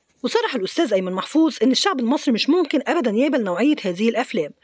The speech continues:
وبالفعل هو عنده حق. وأضاف كمان وقال إن هو تم عرض الفيلم المصري الوحيد بمهرجان برلين السينمائي. الفيلم بيحمل اسم بشتاق لك ساعات. قصة الفيلم بتدور حول علاقة حب بين رجلين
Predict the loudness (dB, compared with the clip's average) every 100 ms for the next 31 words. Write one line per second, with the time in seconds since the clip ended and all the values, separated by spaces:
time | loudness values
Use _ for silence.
0 | -16 -4 -2 0 0 0 0 2 2 0
1 | -2 -8 _ -20 -2 0 2 2 0 0
2 | 2 2 2 0 -2 2 2 4 2 2
3 | 2 2 2 0 -2 2 2 2 0 0
4 | -2 -2 0 0 0 -2 -2 -2 0 2
5 | 2 2 2 2 0 0 0 -4 -10 -20
6 | _ -20 -8 -6 0 0 2 -2 -2 -2
7 | -2 0 0 0 -2 -2 -2 -2 -4 -6
8 | _ _ _ -20 -12 -4 -4 -4 -8 0
9 | 2 2 0 -2 0 0 0 2 2 -2
10 | -4 -4 -2 2 2 2 2 0 -2 -8